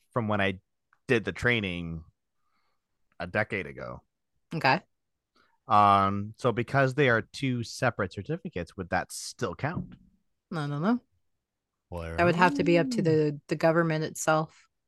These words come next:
Speaker 3: Mm-hmm. What tasks in a day do you have to do?
Speaker 2: So it depends. If
Speaker 3: Mm-hmm.
Speaker 2: I am one of the openers,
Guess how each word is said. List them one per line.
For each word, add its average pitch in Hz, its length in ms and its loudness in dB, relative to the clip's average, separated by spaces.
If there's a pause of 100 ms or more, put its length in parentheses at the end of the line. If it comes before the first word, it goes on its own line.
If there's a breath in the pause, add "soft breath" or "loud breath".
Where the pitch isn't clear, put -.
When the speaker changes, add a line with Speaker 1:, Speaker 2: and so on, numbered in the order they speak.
(440)
Speaker 3:
Mm-hmm. 160 480 0 (300)
What 233 380 6
tasks - 720 0
in 196 120 4
a 175 80 4
day 170 260 4
do 175 120 -2
you 175 100 0
have 170 260 -2
to 170 80 -2
do? 175 300 -4 (960)
Speaker 2:
So 170 140 2
it - 20 4
depends. - 540 0 (800)
If 180 200 2
Speaker 3:
Mm-hmm. 170 60 4
Speaker 2:
I 175 160 8
am 175 120 2
one 170 160 0
of 196 140 -2
the 226 180 6
openers, 151 600 -4